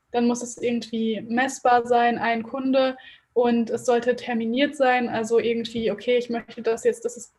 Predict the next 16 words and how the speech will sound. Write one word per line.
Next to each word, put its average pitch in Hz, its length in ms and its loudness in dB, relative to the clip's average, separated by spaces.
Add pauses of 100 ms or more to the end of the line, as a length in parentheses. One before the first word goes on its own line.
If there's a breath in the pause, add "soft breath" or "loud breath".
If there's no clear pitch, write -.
(100)
innerhalb 240 260 -2
der 247 100 2
nächsten 233 320 -2
zwei 226 220 0
Wochen 254 240 0
passiert. 269 480 -4 (280 loud breath)
Das - 120 -12
heißt, 240 200 2
die 240 60 -2
Deadline 233 400 4
ist 220 140 -8
irgendwie 226 400 -2
achtundzwanzigster 226 720 -4
Februar. 277 600 0 (920)
Und, 247 580 0
ähm, 233 580 0